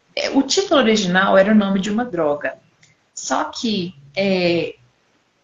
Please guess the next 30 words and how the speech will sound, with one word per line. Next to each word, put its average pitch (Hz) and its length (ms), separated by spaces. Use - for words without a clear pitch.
eu 277 200
pensei 254 540
um 220 160
pouco 240 600
e 208 60
tudo 180 240
mais, 208 440
porque 202 800
na 196 260
hora 254 240
de, 190 600
de 175 340
trabalhar 170 580
com 180 80
ele 160 200
agora 160 340
pro - 140
processo 160 480
editorial, 190 600
eu 202 60
não 220 220
editei 233 500
o - 20
livro. 147 380
Eu 196 120
reescrevi 214 840
o 202 40
livro 185 260
do 226 100
zero, 185 440